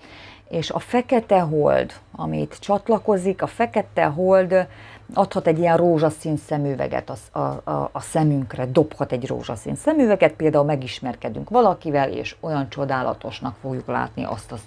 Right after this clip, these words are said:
illetőt, a valóság viszont, ö, majd kiderül, hogy teljesen más. Jó, tehát legyünk egy picikét óvatosabbak, picikét, eh, ezt az időszakot, ö,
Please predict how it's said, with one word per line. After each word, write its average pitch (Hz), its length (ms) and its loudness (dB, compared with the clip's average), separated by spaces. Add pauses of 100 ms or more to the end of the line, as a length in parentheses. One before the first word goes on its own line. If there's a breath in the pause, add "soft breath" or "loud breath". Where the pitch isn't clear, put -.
illetőt, 156 720 0 (680 loud breath)
a 131 140 -4
valóság 139 680 2
viszont, 147 560 -4
ö, 139 120 -2 (220)
majd 139 320 0
kiderül, 147 540 0
hogy 131 260 -4 (960)
teljesen 139 540 -2
más. 131 600 -6 (380 loud breath)
Jó, 170 220 0
tehát 147 460 -2 (280 loud breath)
legyünk 165 400 2
egy 139 160 -4
picikét 147 460 -6
óvatosabbak, 151 840 -2 (400 loud breath)
picikét, 165 580 0 (680 loud breath)
eh, 175 640 -2
ezt 190 280 2
az 156 280 -2
időszakot, 170 1000 2
ö, 151 180 2